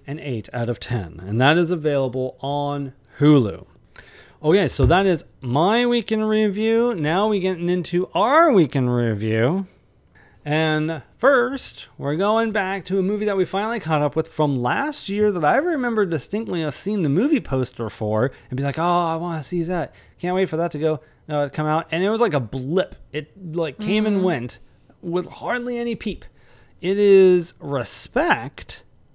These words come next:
Speaker 1: starring Jennifer Hudson as Aretha Franklin.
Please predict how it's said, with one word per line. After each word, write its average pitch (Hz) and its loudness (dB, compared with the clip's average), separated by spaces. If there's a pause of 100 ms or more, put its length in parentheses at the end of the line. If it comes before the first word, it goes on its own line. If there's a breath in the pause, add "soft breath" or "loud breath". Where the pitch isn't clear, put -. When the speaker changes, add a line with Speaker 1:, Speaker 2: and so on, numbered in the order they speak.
(120)
Speaker 1:
starring 165 2
Jennifer 180 0
Hudson 170 -2 (460 soft breath)
as 131 -4
Aretha 139 -4
Franklin. 107 -4